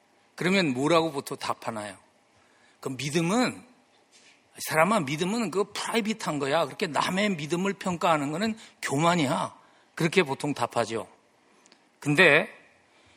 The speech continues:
그 말이 틀린 건 아니죠. 인간이 인간의 중심을 볼 수 없으니까 쉽게 남의 믿음을 평가하면 안 돼요. 그렇지만 조심해야 되는 것은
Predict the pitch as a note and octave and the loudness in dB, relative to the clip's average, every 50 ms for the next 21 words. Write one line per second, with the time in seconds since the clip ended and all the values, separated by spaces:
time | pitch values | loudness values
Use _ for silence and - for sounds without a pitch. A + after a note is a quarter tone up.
0 | _ _ _ _ _ _ _ _ _ _ _ _ _ - F3+ G#3 B3 A#3+ A3+ - | _ _ _ _ _ _ _ _ _ _ _ _ _ -2 2 4 4 2 2 0
1 | - D#4 D#4+ D4 D4+ B3+ D#3 C3+ C3+ C#3 C3 D3 F3 D#3+ D3+ D#3 F3+ G3 A3 G#3+ | 0 0 2 2 2 2 0 0 -2 -4 -4 -2 -2 0 0 0 4 6 6 6
2 | A#3 B3+ G#3+ E3+ D#3+ F3+ F#3+ G#3+ G#3+ - E3+ E3 C#3+ - F#3 G3+ G3 - C#3 C3+ | 6 4 2 2 0 0 -2 -2 -4 -4 -4 -4 -4 -4 -4 -6 -6 -4 -6 -6
3 | C3 - - E3+ C#3+ - - - B2+ A2+ A2 - D#3+ F#3+ F#3+ C3 - - - - | -6 -4 -4 -4 -4 -6 -8 -8 -8 -8 -6 -4 -2 0 0 -2 -4 -8 -16 -20
4 | _ _ _ _ _ _ _ _ _ _ _ _ _ _ _ _ - - - F3+ | _ _ _ _ _ _ _ _ _ _ _ _ _ _ _ _ -2 -2 -2 0
5 | - B3+ A#3 F#3+ D#3+ D#3 E3+ F#3 E3+ C3+ C3+ C#3 C3+ D3 C#3+ D#3 F#3+ F3 - - | 2 2 4 4 4 4 4 2 0 0 -2 -2 -2 -2 -2 -2 -4 -6 -6 -6
6 | - C3+ A#2+ - D3+ C3 C3+ E3 F3 C3+ G#2 G#2+ G2 A2+ A#2 B2 C#3 A#2 - - | -8 -8 -4 0 0 0 0 0 -4 -6 -8 -8 -4 -4 -2 -2 -2 -4 -6 -10
7 | - _ _ _ _ _ _ _ _ _ _ _ _ _ _ _ _ _ _ _ | -18 _ _ _ _ _ _ _ _ _ _ _ _ _ _ _ _ _ _ _
8 | _ _ - - D3 - - - E3+ F3+ E3 C3+ - - C3 B2 - D#3 D3 D#3 | _ _ -10 -8 -6 -6 -4 0 0 0 0 0 -2 -4 -6 -4 -4 -2 -2 0
9 | D3+ D3 C#3 A#2+ B2+ B2 B2 A#2+ A2+ A#2 A2 - - G3 G#3+ F3 A2 | 0 0 0 -2 -4 -6 -6 -6 -6 -8 -8 -8 -8 -6 -6 -8 -8